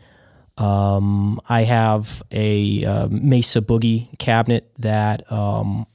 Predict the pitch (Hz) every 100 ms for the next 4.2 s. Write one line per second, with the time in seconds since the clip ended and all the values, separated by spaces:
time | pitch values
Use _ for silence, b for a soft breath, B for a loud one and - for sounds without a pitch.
0 | _ - - 127 131 123 - 120 - -
1 | 104 101 104 110 110 110 107 B B B
2 | 170 185 190 180 - 196 175 120 - 120
3 | 110 - 123 113 110 117 117 117 113 113
4 | 113